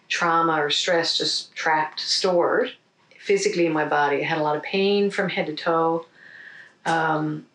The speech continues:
and I was going to see a massage therapist every couple of weeks for twenty-one years to deal with physical pain. Um, and basically it was this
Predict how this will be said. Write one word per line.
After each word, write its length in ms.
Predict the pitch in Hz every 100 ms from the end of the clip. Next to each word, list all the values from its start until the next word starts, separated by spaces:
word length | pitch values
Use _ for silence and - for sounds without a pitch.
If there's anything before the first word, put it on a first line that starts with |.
| _ _ - -
and 260 | 175 170
I 80 | 170
was 180 | 170 170
going 260 | 185 180 180
to 60 |
see 180 | 175 185
a 40 |
massage 460 | 170 165 175 170 175
therapist 480 | 170 165 165 165 -
every 200 | 165 160
couple 260 | 170 151
of 60 | 151
weeks 460 | 151 147 - - -
for 280 | 151 147 -
twenty-one 520 | - 185 175 165 160
years 480 | 156 156 147 143 -
to 140 | 165 160
deal 360 | - 160 160
with 160 | 156 156
physical 380 | 254 247 214 180
pain. 680 | - 190 196 156 131 208 - - - - - - _ _ _ -
Um, 680 | 165 170 165 160 143 147 - -
and 400 | 196 185 - -
basically 500 | 196 185 - - 170
it 80 | 160
was 160 | 160 -
this 380 | 151 - -